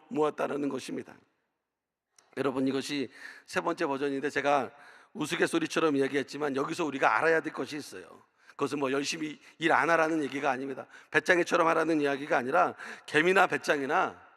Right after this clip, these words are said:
한 가지 일에 올인했다는 것입니다. 비록 배짱이는 생산적인 일이 아닌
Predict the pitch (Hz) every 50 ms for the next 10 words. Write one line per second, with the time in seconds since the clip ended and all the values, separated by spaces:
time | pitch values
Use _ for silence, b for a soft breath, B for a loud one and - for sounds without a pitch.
0 | _ _ _ _ _ _ - - - 233 226 208 196 185 170 185 185 160 135 143
1 | 156 175 196 - - - - 131 151 156 165 160 151 - - 147 143 156 147 131
2 | - - 131 113 92 - _ _ _ b b b b b b - 160 170 165 -
3 | 165 147 - 185 170 160 160 185 190 170 135 117 B B B B B - - 190
4 | 196 190 208 208 185 180 170 180 175 175 160 160 165 170 147 135 147 180 202 180
5 | 135 104